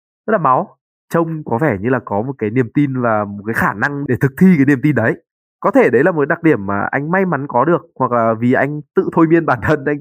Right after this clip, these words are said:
tự, tự tin vào cái đấy quá. Thế nên là nó toát ra bên ngoài, nó thu hút được những người khác. Kể cả với bố mẹ anh cũng thế thôi, bố mẹ anh cũng thấy anh rất là đam mê và thực sự bố mẹ anh thấy em nghiêm túc ấy. Tức là không phải là, ví dụ, nếu mà anh nghĩ kiểu bố mẹ nào cũng vậy ấy, thực ra bố mẹ lo là bởi vì thấy con mình kiểu lất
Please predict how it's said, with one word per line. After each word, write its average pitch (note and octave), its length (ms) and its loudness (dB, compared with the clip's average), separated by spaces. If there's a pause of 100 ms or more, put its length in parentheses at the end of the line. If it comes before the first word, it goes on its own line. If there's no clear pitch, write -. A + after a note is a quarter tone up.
(100)
tự, D#3+ 300 0
tự F#3 180 -2
tin G3+ 220 0
vào C#3+ 100 0
cái A2+ 80 0
đấy A2+ 140 2
quá. A#2 280 0 (500)
Thế C3+ 80 2
nên D#3+ 120 2
là D3 60 2
nó B2+ 160 0
toát G#3 200 4
ra F3 120 2
bên D#3+ 120 0
ngoài, B2+ 300 0 (440)
nó A#2 160 0
thu E3+ 120 4
hút A#3+ 180 4
được B2+ 200 2
những B2 140 -8
người D#3 120 2
khác. E3 240 -2 (480)
Kể E3+ 100 2
cả A#2 100 4
với A#2+ 120 2
bố C3 120 4
mẹ G3 100 0
anh D#3+ 160 -2
cũng C#3+ 120 -6
thế D3+ 120 0
thôi, E3+ 120 -2
bố C#3+ 160 -4
mẹ E3 80 -2
anh D3+ 120 -6
cũng C#3 100 -8
thấy C#3 160 0
anh D#3 160 0
rất G3 80 2
là G3 100 2
đam D3 160 -2
mê D3+ 120 4
và C3+ 120 0 (160)
thực C#3+ 120 -6
sự - 140 0
bố C3 100 -2
mẹ D#3 100 -2
anh D#3 120 -2
thấy C#3+ 100 4
em F3 140 -2
nghiêm F#3+ 200 4
túc C#4+ 100 0
ấy. - 140 -4 (340)
Tức C4 60 -2
là G#3 60 2
không F#3+ 160 0
phải C3+ 140 0
là, G2+ 100 0
ví A#2 80 0
dụ, D#3+ 200 0
nếu C#3 140 0
mà G3 140 0
anh F3 160 -2
nghĩ F3+ 120 -8
kiểu C3+ 100 0
bố G#2+ 140 -4
mẹ D3 160 0
nào B2 120 -2
cũng C#3 80 -4
vậy F3+ 120 -2
ấy, - 140 -8 (320)
thực C3+ 80 2
ra D3 80 2
bố C3+ 120 2
mẹ C#3+ 140 2
lo E3+ 300 4
là C3 100 0
bởi G2+ 160 -2
vì G2+ 120 -4
thấy A2+ 140 -2
con D#3+ 140 0
mình C3 120 -4
kiểu G2+ 100 -2
lất C3+ 160 0